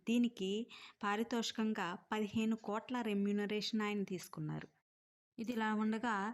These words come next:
సీజన్ ఫోర్కి, సీజన్ ఫైవ్కి గాను ఏకంగా నాగార్జున గారు ఇరవై కోట్ల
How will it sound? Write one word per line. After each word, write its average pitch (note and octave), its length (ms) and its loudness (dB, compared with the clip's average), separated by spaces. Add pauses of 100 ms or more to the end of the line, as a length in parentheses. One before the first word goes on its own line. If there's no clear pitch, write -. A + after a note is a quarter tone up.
(220)
సీజన్ B3 480 2
ఫోర్కి, A#3 440 0 (100)
సీజన్ G#3+ 480 2
ఫైవ్కి G3 520 -2
గాను G3 240 2 (240)
ఏకంగా F#3+ 420 0 (380)
నాగార్జున G3 560 2
గారు F#3+ 240 0 (400)
ఇరవై G#3 260 0 (120)
కోట్ల A3 300 -2